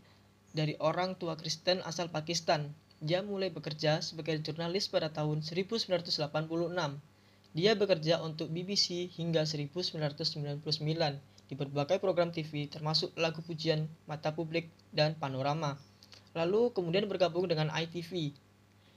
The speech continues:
Bashir adalah pembawa berita A B C Nightline, komentator pub-, politik M S N B C, tuan rumah Martin Bashir, dan koresponden N B C Deadline N B C. Bashir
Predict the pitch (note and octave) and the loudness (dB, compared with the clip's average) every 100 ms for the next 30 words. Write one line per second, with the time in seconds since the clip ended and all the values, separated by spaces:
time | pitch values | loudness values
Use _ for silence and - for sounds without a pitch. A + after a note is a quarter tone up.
0 | - G3+ A#3 F3+ F3+ D3+ D#3 E3+ E3+ E3+ | -2 2 4 4 2 0 2 2 0 4
1 | D3+ D#3+ D#3 F3 F3+ F3+ - G3 F#3 F3+ | 6 4 2 2 4 2 2 0 0 2
2 | - D#3+ E3 - D#3 D3 D3+ D#3+ D3 D3 | 2 2 -4 -8 -4 -4 -2 -2 -2 -2
3 | D#3+ - - - - - _ - D#3+ E3 | -6 -10 -20 -20 -20 -20 _ -8 -4 0
4 | D#3+ D3+ E3 E3+ - - D#3+ D#3 - - | 2 2 4 2 2 0 0 0 -4 -20
5 | _ _ - E3 E3 G3 - - D#3+ D#3+ | _ _ -4 -2 0 0 0 -4 -4 -2
6 | D#3 F3+ - E3+ D#3 D3+ - C#3 D3 D3+ | -4 -4 -4 -2 0 2 2 0 -6 -10
7 | - - _ E3+ D#3 E3+ G3 G#3+ F#3 F3 | -20 -20 _ 0 2 2 2 0 -2 0
8 | F3 D#3 D3 D#3+ E3 E3 - - D3+ C#3+ | 0 0 0 0 0 -2 -12 -4 -4 -4
9 | - - D#3 F3 F3+ F3+ F#3 F3+ D#3+ E3 | -12 -4 0 2 2 6 6 4 0 0
10 | D#3 - D#3+ D3+ D3+ D3+ D3+ D3+ D3 D3 | 2 0 2 0 0 2 2 0 -2 0
11 | D3+ - C#3+ C3+ - - - - - - | 4 4 4 -2 -10 -20 -20 -20 -6 -2
12 | E3 F#3+ | 2 4